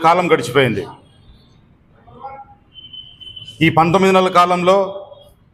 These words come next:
ప్రజలకు ఏదైనా మంచి చేశారా అంటే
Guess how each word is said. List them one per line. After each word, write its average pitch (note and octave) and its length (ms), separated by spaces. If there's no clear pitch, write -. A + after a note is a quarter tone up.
ప్రజలకు F3+ 440
ఏదైనా F#3+ 320
మంచి E3 260
చేశారా F3+ 420
అంటే F#3 200